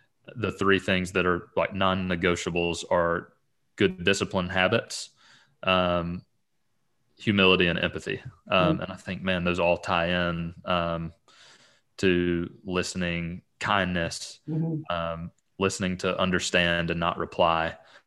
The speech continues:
Speaker 2: Mm-hmm.
Speaker 1: Um, and, and I think the world could use a, a little bit more of that, and it would go a long way for us.
Speaker 2: Exactly. And I, I'm, I'm gonna say that my personality is the opposite of all those things. So I guess that's why I'm having to learn them. You know,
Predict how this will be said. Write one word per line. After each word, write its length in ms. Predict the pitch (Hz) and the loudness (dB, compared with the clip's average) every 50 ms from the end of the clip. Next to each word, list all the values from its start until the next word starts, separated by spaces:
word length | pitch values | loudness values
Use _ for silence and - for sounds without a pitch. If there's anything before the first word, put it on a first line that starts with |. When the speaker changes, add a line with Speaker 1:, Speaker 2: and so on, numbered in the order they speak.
| _ - _ - | _ -20 _ -8
Speaker 2:
Mm-hmm. 80 | - 73 90 87 85 82 80 80 80 80 80 | -4 0 0 2 2 0 -2 -4 -8 -12 -16
Speaker 1:
Um, 100 | 80 - _ _ - - | -18 -20 _ _ -8 -4
and, 400 | 90 85 82 82 80 82 82 82 _ _ - | -4 -2 -2 -4 -4 -6 -8 -10 _ _ -6
and 520 | 92 87 82 82 80 80 80 80 78 - - _ _ _ _ _ _ _ _ _ _ _ - | -4 -2 -2 -2 -2 -4 -6 -8 -12 -14 -16 _ _ _ _ _ _ _ _ _ _ _ -14
I 60 | - | -8
think 160 | - 90 90 | -8 -8 -6
the 80 | - 85 | -4 -4
world 420 | 82 80 80 87 90 90 85 - | -4 -2 0 0 0 0 -2 -4
could 160 | - - 82 87 | -8 -6 -2 0
use 220 | 90 90 87 - - | 0 0 0 0 -2
a, 40 | 87 | -2
a 260 | 85 87 - - 101 | -2 -2 0 0 2
little 220 | 95 104 107 101 | 4 6 6 8
bit 160 | 104 104 - | 6 6 6
more 180 | 107 110 110 104 | 6 6 6 8
of 60 | 98 | 8
that, 200 | 95 92 90 92 | 8 6 4 4
and 200 | 95 92 92 90 - | 0 -2 -2 0 0
it 120 | 104 98 | 0 0
would 100 | 95 87 | 2 2
go 140 | 95 92 90 | 4 6 6
a 100 | 87 87 87 87 | 6 4 2 2
long 220 | 87 87 87 85 | 2 2 2 2
way 180 | 82 85 82 80 | 2 0 0 0
for 240 | - - 98 - - | -2 -4 -4 -2 -2
us. 240 | - - - - _ _ _ _ _ _ _ _ _ _ | -4 -4 -8 -20 _ _ _ _ _ _ _ _ _ _
Speaker 2:
Exactly. 480 | - 156 151 156 160 151 151 - 147 156 | -4 -2 0 2 2 2 2 2 2 2
And 100 | 156 165 | 4 4
I, 160 | 160 156 151 - | 2 2 2 4
I'm, 320 | 156 156 160 156 151 - 160 | 2 4 4 2 0 0 0
I'm 100 | 165 175 | 0 2
gonna 220 | 165 156 156 156 | 4 2 2 0
say 260 | - - 160 156 156 | 0 2 4 4 6
that 140 | 156 151 147 | 4 4 2
my 120 | 160 160 160 | 2 0 0
personality 720 | 160 - 160 156 156 - 156 147 151 156 156 151 147 143 | 2 2 2 0 0 0 -2 0 2 2 2 2 2 0
is 100 | 143 143 | -2 -2
the 60 | - - - - - | -6 -16 -8 -2 2
opposite 420 | 147 151 156 - 156 - 147 - | 2 2 2 0 -4 -6 -4 -2
of 80 | - 135 | 0 2
all 160 | 135 139 135 | 4 4 4
those 200 | 131 127 131 131 | 2 0 -4 -2
things. 300 | - 139 139 139 143 143 - | 0 2 2 2 0 -4 -4
So 100 | 147 147 | -4 -4
I 40 | 151 | -2
guess 200 | 147 143 143 - | -2 -2 -2 -2
that's 160 | 151 151 - | -4 -6 -2
why 140 | - 147 139 | 0 0 0
I'm 100 | 135 139 | 2 0
having 240 | 139 131 135 135 127 | 0 -2 -2 -2 -2
to 80 | 139 | -2
learn 280 | 139 143 139 139 139 131 | 0 0 0 0 0 -2
them. 260 | 120 95 - - - _ _ _ _ _ _ _ - | -2 -4 -6 -8 -10 _ _ _ _ _ _ _ 2
You 80 | - 156 | 4 6
know, 220 | 151 139 135 113 | 6 6 6 4